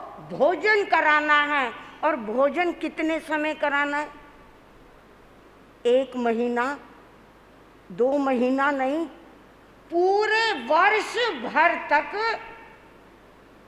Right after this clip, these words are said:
गुजरात का पोषण करना है। सबने सुना। मेरे भाइयों, आपको लगा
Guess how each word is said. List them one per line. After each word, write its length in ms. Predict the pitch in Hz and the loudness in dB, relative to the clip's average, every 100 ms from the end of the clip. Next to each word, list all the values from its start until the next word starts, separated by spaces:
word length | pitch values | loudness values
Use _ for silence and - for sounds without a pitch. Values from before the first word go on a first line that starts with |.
| - - - - - | -20 -20 -20 -20 -14
गुजरात 640 | 185 277 294 294 302 320 | -6 -4 0 2 2 0
का 220 | - 330 392 | -4 -4 -4
पोषण 540 | - 311 294 294 277 | 0 0 0 -2 -6
करना 360 | 208 214 208 262 | -6 -8 -8 -10
है। 140 | 381 - - - - - - - - - - - - - - - - - - - - - - - 359 | -12 -18 -20 -20 -20 -20 -20 -20 -20 -20 -20 -20 -20 -20 -20 -20 -20 -20 -20 -20 -20 -20 -20 -6 0
सबने 420 | 403 440 427 349 | 2 2 0 0
सुना। 680 | - 320 311 269 226 208 - - - - - - - - - - | -2 0 2 0 -2 -8 -18 -20 -20 -20 -20 -20 -20 -20 -20 -10
मेरे 240 | 233 254 247 | -4 -2 -2
भाइयों, 500 | 208 220 226 302 311 - - - - - - - - - - 349 | -4 -8 -8 -8 -12 -16 -20 -20 -20 -20 -20 -20 -20 -20 -8 -8
आपको 280 | 359 415 | -6 -4
लगा 480 | 370 330 339 359 311 | 0 2 2 2 2